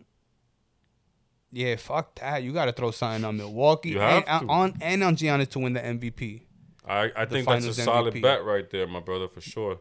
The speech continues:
Speaker 1: Something small, yeah. Like,
Speaker 2: Some
Speaker 1: if you,
Speaker 2: shekels.
Speaker 1: if you, you know, yeah, yeah, you don't gotta go throw, but it's worth something. That's
Speaker 2: Sure.
Speaker 1: definitely worth something right here in this spot.
Speaker 2: Well, enjoy
Speaker 1: Then
Speaker 2: the
Speaker 1: again,
Speaker 2: game.
Speaker 1: you know, Phoenix could win, could win, you know,
Speaker 2: Yeah.
Speaker 1: tomorrow night, and it's a three one lead, and it's, it's looking crazy. It's definitely all, a lot of this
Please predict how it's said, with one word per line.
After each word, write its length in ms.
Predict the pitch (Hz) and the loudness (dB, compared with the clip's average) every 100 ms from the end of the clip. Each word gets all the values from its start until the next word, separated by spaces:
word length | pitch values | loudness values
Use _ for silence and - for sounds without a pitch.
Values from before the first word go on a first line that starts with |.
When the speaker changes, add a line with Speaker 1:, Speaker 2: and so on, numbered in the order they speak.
| _ | _
Speaker 1:
Something 300 | - - 175 | -8 -2 0
small, 480 | 156 - 127 190 165 | -2 -2 2 6 6
yeah. 160 | 139 147 | 4 0
Like, 140 | 139 | -2
Speaker 2:
Some 100 | 151 | -4
Speaker 1:
if 160 | 143 131 | -6 -4
you, 80 | 135 | -2
Speaker 2:
shekels. 280 | 180 196 139 | 2 2 0
Speaker 1:
if 140 | 139 | -2
you, 260 | 196 185 139 139 151 | -2 -4 -6 -16 -12
you 120 | 196 233 | -4 -2
know, 100 | 170 | 0
yeah, 140 | 247 | 0
yeah, 280 | 202 247 202 | 0 0 0
you 140 | 156 | 0
don't 120 | 196 214 | -2 0
gotta 180 | 190 | 0
go 120 | 180 175 170 | -2 -8 -8
throw, 220 | 170 160 | -4 -4
but 280 | 139 120 110 - | -2 -2 -4 -12
it's 300 | - 127 170 | -16 -10 -8
worth 320 | 143 123 175 - | -4 0 0 0
something. 440 | - 170 - 104 _ - | -2 -2 -2 -12 _ -6
That's 180 | 151 143 | -4 0
Speaker 2:
Sure. 60 | 156 | 0
Speaker 1:
definitely 200 | - 117 | 0 -4
worth 280 | 113 131 117 | -2 -2 -2
something 440 | - 147 143 110 | -6 -6 -6 -8
right 160 | 110 110 | -10 -8
here 140 | 113 | -8
in 80 | 110 | -6
this 140 | 135 | -6
spot. 340 | - - - - _ _ _ - - - | -6 -12 -16 -20 _ _ _ -20 -20 -12
Speaker 2:
Well, 300 | - 123 135 143 | 2 6 6 2
enjoy 240 | 117 123 | 2 6
Speaker 1:
Then 120 | 185 | 8
Speaker 2:
the 100 | 196 | 8
Speaker 1:
again, 200 | 202 196 | 8 8
Speaker 2:
game. 60 | 220 | 6
Speaker 1:
you 40 | |
know, 160 | 240 190 | 6 4
Phoenix 300 | 185 196 190 | 4 0 0
could 140 | - | 0
win, 180 | 196 190 | 2 2
could 160 | 190 180 | 2 2
win, 460 | 165 180 180 175 175 | 2 0 -2 -8 -6
you 80 | 185 | -2
know, 80 | |
Speaker 2:
Yeah. 60 | 165 | -2
Speaker 1:
tomorrow 380 | - 156 160 165 | 0 0 2 2
night, 180 | 165 160 | 0 0
and 160 | 143 | 0
it's 120 | 131 | -2
a 40 | 139 | -6
three 200 | - 143 | -6 -2
one 240 | 143 139 | 0 0
lead, 280 | 143 147 139 | 0 0 0
and 100 | 123 | 0
it's, 100 | 120 | -2
it's 240 | 123 120 | -6 -6
looking 240 | 123 123 147 | -6 -6 -6
crazy. 400 | - 147 127 123 | -2 -2 0 -2
It's 120 | 143 | 2
definitely 320 | 180 175 156 | 4 4 0
all, 400 | 151 160 156 143 | 4 6 6 4
a 80 | 131 | 2
lot 180 | 147 160 | 2 4
of 100 | 165 | 4
this 420 | 165 147 - - | 0 -2 -8 -18